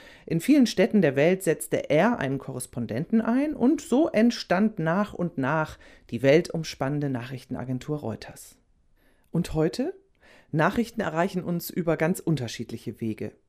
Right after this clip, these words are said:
Weniger Tauben, dafür mehr Internet, Social-Media-Kanäle, Fernsehen, Zeitungen und, ja, auch Radio.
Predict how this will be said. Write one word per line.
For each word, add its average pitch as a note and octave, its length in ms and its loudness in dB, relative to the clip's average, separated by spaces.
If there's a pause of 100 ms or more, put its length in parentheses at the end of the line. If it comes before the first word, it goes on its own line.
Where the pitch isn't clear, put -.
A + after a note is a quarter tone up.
(200)
Weniger B2 460 -2
Tauben, E3+ 420 0 (300)
dafür D#3+ 240 4
mehr F3 240 0
Internet, G#3+ 480 2
Social-Media-Kanäle, D3+ 1200 -2
Fernsehen, G3 640 2
Zeitungen D#3 540 -2
und, D#4 480 2
ja, B3+ 200 -14 (220)
auch - 340 -14
Radio. A#2+ 480 -4